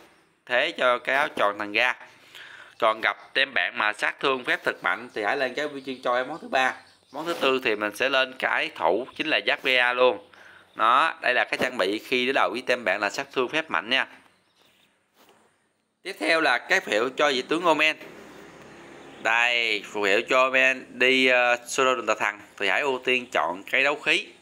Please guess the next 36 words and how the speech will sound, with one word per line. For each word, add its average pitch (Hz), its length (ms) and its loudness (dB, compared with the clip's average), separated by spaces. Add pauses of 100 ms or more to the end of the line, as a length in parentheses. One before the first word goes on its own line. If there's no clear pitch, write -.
(560)
Ở 117 120 -6
đây 127 120 0
mình 110 200 -10
chọn 92 220 0
cái 135 80 0
hấp 139 160 -6
huyết 151 260 -2
nè, 107 260 2 (320)
để 90 220 -2
được 104 300 -2 (120)
hồi 92 640 -2
phần 92 140 -8
trăm 113 200 -6
máu 117 320 0
và 110 80 -2
năng 107 160 -6
lượng 92 220 -6
nha. 120 220 0 (680)
Bên 113 100 -12
đây 123 100 0
mình 113 160 -8
chọn 101 340 -2
cố 147 160 -4
thủ 131 360 0
sẽ 117 220 -2
được 104 160 -2 (100)
nhận 104 520 -6
mười 101 120 -6
hai 113 180 -2
phẩy 117 140 -4
năm 123 140 -4
phần 98 160 -6
trăm 110 200 -4
các 123 100 -4
hiệu 123 180 -4
ứng. 139 240 -2